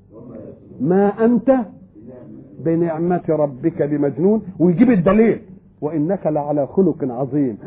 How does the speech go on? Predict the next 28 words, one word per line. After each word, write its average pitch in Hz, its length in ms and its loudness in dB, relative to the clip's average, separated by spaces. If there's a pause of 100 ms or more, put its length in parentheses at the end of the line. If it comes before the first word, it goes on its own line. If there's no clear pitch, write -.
(120)
هو 180 160 8
المجنون 180 440 8
يبقى 180 200 6
له 175 100 6
خلق؟ 190 520 4 (600)
ما 175 140 4
يبقاش 190 280 0
له 180 100 2
خلق 175 400 0
عشان 139 280 -6
تصدر 131 320 -2
عنه، 143 260 0
ده 139 240 -4
بتصدر 202 380 -2
الأفعال 185 420 -2
كده 196 180 2
أهو 165 180 -2 (260)
زي 240 180 4
ما 202 100 2
تيجي. 180 360 -4 (380)
آه، 104 460 -6 (240)
يبقى 147 280 0
ربنا 175 380 2
قال 151 180 -2 (380)
إنك 147 300 -2
لمجنون 151 560 -2 (100)
وإنك 202 400 2
لعلى، 196 460 2